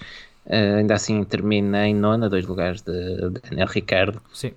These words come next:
Speaker 1: Atrás de Pierre Gasly. Ele deu-nos uma boa luta. Eh, Ocon e Gasly deram-nos uma boa luta, uma das poucas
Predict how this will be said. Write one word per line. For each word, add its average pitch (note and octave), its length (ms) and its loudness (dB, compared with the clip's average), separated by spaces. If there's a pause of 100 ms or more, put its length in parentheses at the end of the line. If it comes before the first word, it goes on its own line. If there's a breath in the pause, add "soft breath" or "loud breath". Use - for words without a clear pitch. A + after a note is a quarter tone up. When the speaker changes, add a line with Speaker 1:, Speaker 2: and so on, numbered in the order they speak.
(680)
Speaker 1:
Atrás B2 380 2
de A#2 60 -14
Pierre G2+ 280 -2
Gasly. A2+ 340 0
Ele D#3 80 -4 (280)
deu-nos C3 340 -2
uma C3 180 0
boa C#3+ 200 2
luta. A2 420 -2
Eh, G#2+ 560 2
Ocon A#2 240 2
e A2+ 40 0
Gasly G#2+ 260 0
deram-nos A2 300 -2
uma A2 120 -2
boa A2+ 160 2
luta, G#2 280 0
uma C#3 100 0
das C#3+ 120 2
poucas - 440 -6